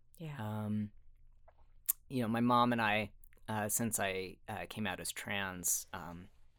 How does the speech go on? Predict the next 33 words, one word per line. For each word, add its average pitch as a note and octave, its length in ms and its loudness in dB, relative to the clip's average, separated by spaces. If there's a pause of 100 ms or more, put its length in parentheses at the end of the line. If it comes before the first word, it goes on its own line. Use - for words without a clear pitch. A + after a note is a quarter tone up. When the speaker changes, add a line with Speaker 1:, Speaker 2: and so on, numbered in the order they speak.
(200)
Speaker 2:
almost E3 240 0
six - 200 -8
years A2 140 -8
ago, - 240 -12 (140)
um, G2 360 -6 (680)
have G#3 180 8
had F3 180 8
conversations G#2+ 720 0
about F#2+ 420 0 (180)
whether F#2 640 -2 (400)
my G#2+ 120 -2
grandparents F2+ 680 -6
would G2 140 -10
be E2 160 -10
accepting, - 580 -10 (240)
if A2 120 -10
they G#2 100 -4
would F#2 200 -10
get F2 180 -10
it. - 160 -12 (300)
Speaker 1:
Mm. D#3 320 -6
Speaker 2:
And G2 300 -6
one, F#2 180 -6
I F2 60 -10
don't F2+ 180 -10
think - 140 -16
that - 120 -14
they G2+ 120 -4 (140)
<laughs> - 140 0
would, - 260 4 (100)
to D#3 100 2
be G#2+ 160 0
honest. F2 420 -6